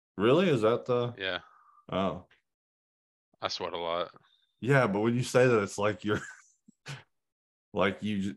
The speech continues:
Speaker 1: like, when you say, "I sweat a lot," it's like you just a sweaty human in general.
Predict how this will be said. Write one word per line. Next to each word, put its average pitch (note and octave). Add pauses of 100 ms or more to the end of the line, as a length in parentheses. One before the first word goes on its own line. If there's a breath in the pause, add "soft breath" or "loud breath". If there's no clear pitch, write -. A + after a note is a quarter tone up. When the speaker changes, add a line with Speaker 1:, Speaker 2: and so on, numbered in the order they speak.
(140)
Speaker 1:
like, G2
when A#2
you B2+
say, C3+
"I G2+
sweat A2+
a G2+
lot," F2+
it's -
like F2+ (540)
you F#2
just F#2+
a F#2
sweaty F2+
human E2
in E2
general. E2